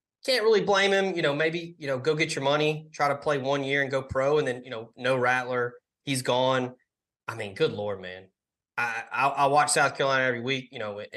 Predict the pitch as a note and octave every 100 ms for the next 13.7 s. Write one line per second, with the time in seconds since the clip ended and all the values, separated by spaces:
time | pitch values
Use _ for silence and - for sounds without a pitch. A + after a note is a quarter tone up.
0 | - B2+ A#2 B2+ C3 C3 C3 B2+ A#2 C#3
1 | B2 - B2+ B2 A#2+ A2+ B2+ C3+ C3 -
2 | _ _ _ _ A#2 A2+ A2 G#2 - _
3 | _ _ _ _ _ _ _ - B2 D3
4 | E3 D#3+ B2+ - - A2+ - A#2 G2+ G#2
5 | G2 G2 G2 F2 _ _ - G#2 G#2 G2+
6 | A2+ A2 A2 _ _ - - E3 D3+ D3
7 | E3 C#3 C#3 A#2 G#2+ _ _ _ _ _
8 | _ - C3+ C3 C#3 C#3 E3 D3+ C3+ A#2
9 | - A#2 A2 G2+ - _ _ _ _ A#2+
10 | C3+ C#3 C3 C3 A#2+ A#2 A2+ G#2+ G#2 G2+
11 | - G#2+ A#2 B2 C#3+ D3 C3 - _ _
12 | B2+ - C3+ B2+ B2 A#2+ A#2 A#2 B2 A#2
13 | A#2+ A#2+ A#2 A2+ G#2+ G#2